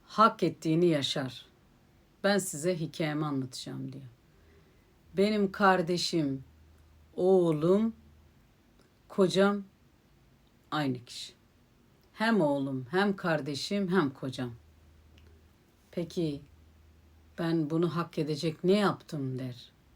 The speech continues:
İki arkadaş şaşkınlıkla bakarlar kadına. Dilleri tutulur.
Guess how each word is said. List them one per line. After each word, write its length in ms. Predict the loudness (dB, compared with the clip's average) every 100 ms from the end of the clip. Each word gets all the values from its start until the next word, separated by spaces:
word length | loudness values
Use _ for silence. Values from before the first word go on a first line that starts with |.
| _ _ _ _ _ _ -10
İki 280 | -10 -6 -6
arkadaş 680 | -6 -8 -6 -4 -4 -8 -18 _ _ -16
şaşkınlıkla 1120 | -12 -8 -6 -6 -6 -6 -2 -4 -2 -4 -2
bakarlar 580 | -6 -4 -4 -4 -6
kadına. 460 | -8 -10 -8 -8 -10 -16 _ -8
Dilleri 420 | -6 -4 -4 -6
tutulur. 500 | -10 -14 -12 -12